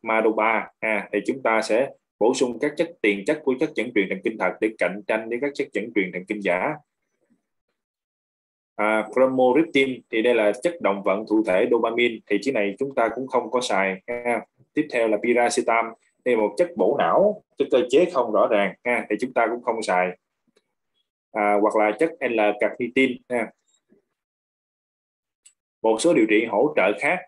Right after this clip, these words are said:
ví dụ như là probiotic, prebiotic và symbiotic ha.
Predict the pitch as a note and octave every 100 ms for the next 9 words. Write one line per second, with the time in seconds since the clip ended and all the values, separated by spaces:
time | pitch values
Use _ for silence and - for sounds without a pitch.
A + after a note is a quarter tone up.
0 | _ - F3 D3 A#2 B2 A2 G2+ - G#2+
1 | G#2+ A#2 A#2 E3+ E3+ - G#2+ G#2+ G#2 A2+
2 | A2+ A2 D#3+ E3 - G2 F#2+ - A#2 A2+
3 | A2 A2 E3+ - _ _ B2+ A#2+ G#2